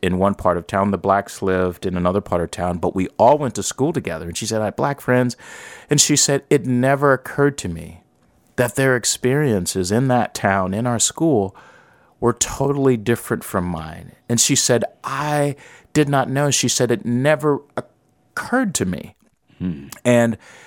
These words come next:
Speaker 1: those are some of the things that I, that I, that I've heard more and more, which was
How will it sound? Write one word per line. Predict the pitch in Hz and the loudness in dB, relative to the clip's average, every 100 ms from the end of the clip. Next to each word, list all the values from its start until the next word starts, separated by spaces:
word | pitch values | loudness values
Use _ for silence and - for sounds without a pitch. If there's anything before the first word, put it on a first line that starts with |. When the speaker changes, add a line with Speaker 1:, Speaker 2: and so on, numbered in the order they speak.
| - _ | -20 _
Speaker 1:
those | 107 101 143 175 156 | -6 4 4 4 2
are | |
some | 143 131 127 | 0 0 0
of | |
the | 113 | -2
things | 104 117 110 110 | -2 0 0 0
that | 104 | 0
I, | 101 98 95 | 2 0 -2
that | 98 98 | -4 -2
I, | 95 92 92 - | -2 -4 -6 -4
that | 95 | -4
I've | 92 90 | -2 -4
heard | - - 160 143 98 95 | -10 -6 0 2 4 4
more | 101 110 113 107 | 4 4 4 4
and | 98 | 2
more, | 107 104 90 | 2 2 2
which | 95 113 - | 2 2 2
was | 107 - | 0 0